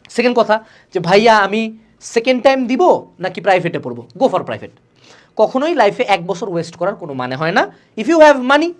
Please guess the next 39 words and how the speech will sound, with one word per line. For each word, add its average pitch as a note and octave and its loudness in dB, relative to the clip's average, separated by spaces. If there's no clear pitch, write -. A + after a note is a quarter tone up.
or F3+ -2
তোমার B3+ 0
যদি C#4 -6
এই C#4 -6
পরিমাণে, C4 -4
তোমার A#3+ -2
এবং G3+ -10
তোমার G#3+ -4
পরিবারের B3 0
যদি A#3+ -8
সক্ষমতা G#3+ -8
থাকে, C4 -2
go F3+ -2
for G3 2
private। C3+ -6
এখন F3+ -8
প্রতিবারই D#4+ 2
এখানে C#4+ -4
মানিটা B3 2
আসতে A#3 -2
হবে, B3+ 2
কারণ C#4 4
আমি A3 2
আগ G#3+ 0
বাড়ায় C4 6
প্রাইভেটকে A#3 2
ফুলায় B3+ 2
ফাঁপায় B3+ 2
বললাম, C4 6
কিন্তু - -12
তোমার C#4 2
কাছে A#3+ -2
তো C4 2
টাকা C4+ 2
নাই। E3+ -2
তুমি G#3+ -8
হয়তো A3+ -2
বা A#3 0
প্রথমে B3+ -2